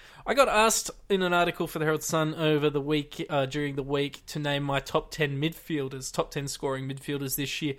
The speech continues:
and I was the only person in that panel that actually had Lockie Whitfield in my ten. He was tenth, and I think he can do it,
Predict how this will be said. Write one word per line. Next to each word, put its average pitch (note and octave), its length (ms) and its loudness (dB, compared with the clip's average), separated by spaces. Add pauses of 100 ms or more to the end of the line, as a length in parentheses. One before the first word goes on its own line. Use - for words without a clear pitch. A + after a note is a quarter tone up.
(320)
and E3 200 -4 (120)
I F3+ 100 4
was F3+ 140 2
the E3 220 -6
only A#3 240 4
person D#3+ 400 0
in D3 40 -2
that C#3+ 200 -2
panel C#3 300 -2
that C#3+ 180 -6
actually C#3+ 300 -4
had C#3+ 200 0
Lockie C3+ 280 -2
Whitfield C3+ 480 -2
in C#3 180 -2
my C3 200 -2
ten. F3 300 -4
He C3+ 140 -6
was B2+ 160 -8
tenth, G3+ 400 -8 (400)
and D#3 100 -2
I E3+ 40 0
think C4 220 -2
he G#3 100 -8
can C#3 200 -8
do F#3+ 180 6
it, - 180 2